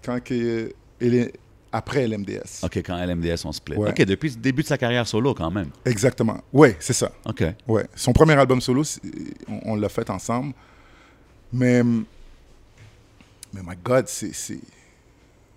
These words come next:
Speaker 1: c'est très ambitieux ce que, ce qu'il a accompli. C'est aussi très, man, il, he put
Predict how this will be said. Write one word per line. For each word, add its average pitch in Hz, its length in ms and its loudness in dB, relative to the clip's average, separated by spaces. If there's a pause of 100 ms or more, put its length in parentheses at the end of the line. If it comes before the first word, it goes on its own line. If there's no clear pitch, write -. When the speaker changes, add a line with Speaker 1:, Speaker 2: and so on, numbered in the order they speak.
(180)
Speaker 1:
c'est - 220 -10
très 139 300 2
ambitieux 127 480 0
ce 131 80 -6
que, 104 240 -2 (560)
ce - 160 -10
qu'il 110 140 -2
a 101 60 2
accompli. 117 520 -6
C'est 104 220 -6
aussi 123 380 -6
très, 117 580 0 (1040)
man, 175 120 -4
il, 101 60 -4 (500)
he - 100 -20
put - 100 0